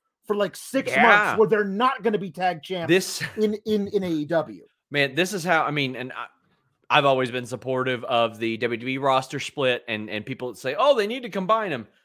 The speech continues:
Speaker 2: Trust me, guys, I, I'll say this every time. I covered SmackDown in
Speaker 1: Yeah.
Speaker 2: two thousand fifteen.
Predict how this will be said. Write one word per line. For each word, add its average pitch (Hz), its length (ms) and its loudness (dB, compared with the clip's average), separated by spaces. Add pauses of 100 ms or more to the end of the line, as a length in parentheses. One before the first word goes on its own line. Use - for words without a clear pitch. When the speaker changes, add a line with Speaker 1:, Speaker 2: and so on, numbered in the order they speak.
(280)
Speaker 2:
Trust 120 300 -8
me, 110 80 -6
guys, 92 420 2
I, 101 120 0
I'll 110 180 2
say 156 160 2
this 131 160 0
every 131 160 2
time. 107 320 -2 (280)
I 117 300 4
covered 117 520 0
SmackDown 107 720 -2
in 92 80 -8
Speaker 1:
Yeah. 143 100 -8
Speaker 2:
two 113 80 -6
thousand 101 380 -2
fifteen. 95 560 -8